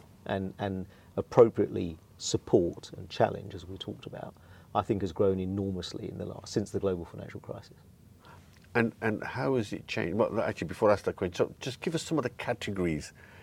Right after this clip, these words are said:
Speaker 2: that we have in the awards. So
Speaker 1: So in the
Speaker 2: what's the
Speaker 1: awards we have, we have the, um,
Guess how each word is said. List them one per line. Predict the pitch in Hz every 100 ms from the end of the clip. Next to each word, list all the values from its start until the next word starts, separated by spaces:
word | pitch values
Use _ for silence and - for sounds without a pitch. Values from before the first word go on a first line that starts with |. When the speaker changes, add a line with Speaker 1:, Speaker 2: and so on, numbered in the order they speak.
| - -
Speaker 2:
that | - 71
we | 95
have | 92 85
in | 85 80
the | 82
awards. | 78 76 73 - - -
So | 87
Speaker 1:
So | -
in | 123
the | 214
Speaker 2:
what's |
the | 165
Speaker 1:
awards | 147 110
we | 131
have, | 123 113 -
we | 123
have | 113 117 95
the, | 95 110 104 110
um, | 104 101 98 98 95